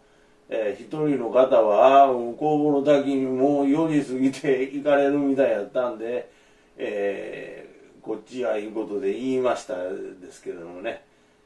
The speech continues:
えー、それもう一人、神田原大社であった、あ、方はドイツの方や言われてました。え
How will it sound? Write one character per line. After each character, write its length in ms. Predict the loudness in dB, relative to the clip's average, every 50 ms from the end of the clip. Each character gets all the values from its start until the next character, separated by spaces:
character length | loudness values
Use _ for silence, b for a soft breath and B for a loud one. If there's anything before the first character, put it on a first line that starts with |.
| _ _
え 1000 | -8 -6 -6 -4 -4 -6 -6 -8 -8 -10 -12 -12 -14 -14 -14 -16 -16 -18 -20 -20 -18
ー、 40 | -12
そ 80 | -10
れ 60 | -8
も 160 | -4 -2 -2 -2
う 20 |
一 100 | -2 -2
人、 260 | -2 -2 -2 -2 -4 -10 _ _ _ -20 -20 -20 -20 -20 -20 -20 _ _
神 220 | -6 -4 -2 0
田 120 | 0 2 2
原 180 | 4 2 2
大 260 | 4 4 4 4 4 2
社 120 | 0 0
で 220 | 0 -2 0 0
あ 100 | -2 -2
っ 140 | -2 -4 -6 -4
た、 640 | -2 2 4 6 4 4 2 0 0 0 0 0
あ、 60 | -2 -4
方 300 | -4 -4 -4 -4 -4 0
は 200 | 2 2 2 2
ド 180 | 4 4 4 4
イ 80 | 2
ツ 100 | -4 -12
の 100 | -16 -16
方 280 | -12 -12 -10 -10 -8 -8
や 240 | -8 -6 -6 -6 -6
言 120 | -4 -4
わ 140 | -4 -4 -4
れ 80 | -6
て 140 | -10 -12 -14
ま 200 | -14 -12 -12 -14
し 80 | -14 -16
た。 200 | -18 -20 -20 -20 _ b b b b b b b b b b _ _ -16
え 280 | -12 -10 -10 -10 -12